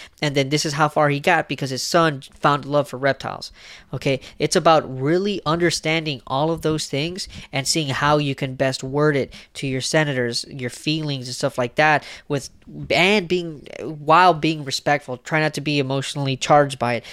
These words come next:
even though right now I'm very emotionally charged by it. Okay, but whenever I send my message, it's not gonna sound like this, but I will show, I will share a link to this podcast to the senator. <laughs> No, I'm just kidding. I'm kidding. <laughs>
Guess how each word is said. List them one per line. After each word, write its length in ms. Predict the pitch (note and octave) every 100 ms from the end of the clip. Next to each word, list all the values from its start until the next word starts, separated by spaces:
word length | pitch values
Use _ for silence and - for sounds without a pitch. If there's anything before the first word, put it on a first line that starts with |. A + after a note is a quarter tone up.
| -
even 240 | D#3+ F3
though 140 | E3 D#3+
right 240 | D3 D#3
now 220 | D3+ D#3+ -
I'm 220 | D3 C3+
very 420 | C#3+ D#3+ D3+ C3+
emotionally 460 | C3 C3+ B2+ B2+ B2
charged 360 | - A#2 A#2+
by 120 | -
it. 140 | - - - -
Okay, 200 | C3 C#3
but 100 | C3
whenever 340 | B2 C#3 E3
I 140 | D#3+ E3
send 240 | - E3+
my 140 | D#3+ D#3+
message, 440 | E3 E3 D#3+ - - _ - - - _ _ -
it's 120 | -
not 160 | D#3 D#3
gonna 140 | D3
sound 220 | C3 C3+ B2+
like 180 | B2
this, 260 | - G#2+ - - - -
but 200 | C#3+ C#3+
I 80 |
will 240 | C#3 D3+ D3+
show, 260 | - C#3+ -
I 120 | C3+
will 180 | C#3 C#3+
share 220 | C#3+ D3+
a 60 | D3
link 180 | C#3+ C#3
to 60 |
this 140 | D3 C3+
podcast 460 | - C3 - B2+
to 100 | -
the 80 | C3
senator. 340 | - B2+ - -
<laughs> 40 |
No, 60 | E3 -
I'm 120 | G#3
just 180 | G#3 -
kidding. 260 | G#3 G3+ - C4+ B4+
I'm 80 | D#3+
kidding. 540 | - - F3+ - D#3+
<laughs> 60 | -